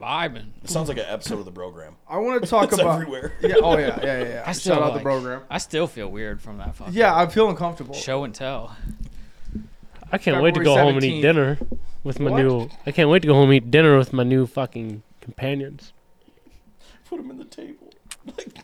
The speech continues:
Speaker 2: as a
Speaker 4: I'll put 'em right
Speaker 2: fucking
Speaker 4: on the shelf.
Speaker 2: centerpiece.
Speaker 4: Right on the shelf, right in the cabinet next to 'em. Oh my God.
Speaker 1: Right
Speaker 2: Next
Speaker 1: next,
Speaker 2: to what?
Speaker 1: right next to the coffee.
Speaker 4: No, I almost made terrible, terrible jokes. <laughs> Next to my homie's vigil.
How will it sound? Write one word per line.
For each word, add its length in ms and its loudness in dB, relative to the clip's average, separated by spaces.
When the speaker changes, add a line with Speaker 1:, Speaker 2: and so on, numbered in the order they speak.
Speaker 2:
as 200 -4
a 60 -4
Speaker 4:
I'll 60 -2
put 160 4
'em 120 4
right 100 6
Speaker 2:
fucking 100 8
Speaker 4:
on 40 4
the 80 4
shelf. 440 4
Speaker 2:
centerpiece. 400 -16
Speaker 4:
Right 180 4
on 80 6
the 100 6
shelf, 360 4
right 120 8
in 60 0
the 80 4
cabinet 720 4
next 360 0
to 100 -6
'em. 100 -2
Oh 240 2
my 200 -8
God. 460 -12
Speaker 1:
Right 140 -4
Speaker 2:
Next 160 -2
Speaker 1:
next, 60 -10
Speaker 2:
to 60 -10
what? 100 -8
Speaker 1:
right 140 4
next 180 -2
to 80 -8
the 80 -6
coffee. 440 -8
Speaker 4:
No, 640 -6
I 120 -4
almost 280 -10
made 240 -12
terrible, 400 -6
terrible 540 -6
jokes. 500 -12
<laughs> 560 -20
Next 280 2
to 80 2
my 200 6
homie's 420 6
vigil. 560 2